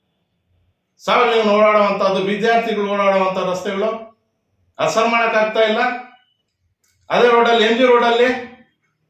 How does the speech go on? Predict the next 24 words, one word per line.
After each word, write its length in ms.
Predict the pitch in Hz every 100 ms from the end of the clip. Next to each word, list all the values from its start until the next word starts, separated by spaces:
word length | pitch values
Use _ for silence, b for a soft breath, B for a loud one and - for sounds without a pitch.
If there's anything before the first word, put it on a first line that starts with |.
| _ _ _ _ _ _ _ _ _ _ _ 180
ನಿಮ್ಗೆಲ್ಲ 500 | 214 214 226 240 240
ತಿಳಿದಿರೋ 280 | 226 226
ಪ್ರಕಾರ 580 | 220 220 220 214 214 202
ಕಸುನಟ್ 420 | 214 214 233 226
ಅಂತ 200 | 220 214
ಏನ್ 160 | 220 214
ಹೇಳ್ತೀವ 340 | 208 202 202
ಅಲ್ಲಿ 440 | 196 - 208 233 233 226 - - _ _ _ _ _ _ _ _ _ -
ಯು 140 | 247
ಜಿ 100 | 247
ಡಿ 180 | 220 208
ಯಾವಾಗ್ಲೂ 420 | 220 233 269 254
ಓವರ್‌ಫ್ಲೋ 360 | 240 240 240 233
ಆಗೋದು. 680 | 240 226 220 240 247 - - _ _ _ _ _ _ _ _ _ -
ಅದೇ 220 | 190 254
ರೀತಿ 540 | 254 254 254 233 202 180 - -
ಕೇಮ್ರಿ 340 | 269 285 254
ಹತ್ರ 200 | 202 202 151 123 - - - 196
ನೀವು 160 | 220
ನೋಡ್ಬೋದಾ 380 | 240 254 226 180
ಹಳ್ಳ 260 | - 226 -
ಎಷ್ಟು 340 | - 214 202
ಬಿದ್ದಿದೆ 360 | 233 226 190 196
ಅಂತ. 200 | 147